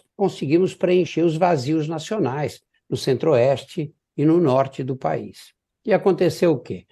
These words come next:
É um menino nascido na periferia de São Paulo ou numa favela no Rio de Janeiro e ia dizer, "Bom, agora eu vou me mudar pra, eu vou me mudar pra, pro norte do Pará?"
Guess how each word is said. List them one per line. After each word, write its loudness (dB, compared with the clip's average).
É 2
um 4
menino 6
nascido -2
na 2
periferia 0
de -10
São -4
Paulo 2
ou 2
numa 2
favela 0
no -2
Rio -2
de -6
Janeiro 0
e 2
ia 4
dizer, 2
"Bom, 4
agora 0
eu 0
vou 2
me 0
mudar 0
pra, -6
eu -4
vou 2
me 0
mudar 0
pra, -6
pro -4
norte 0
do -4
Pará?" 0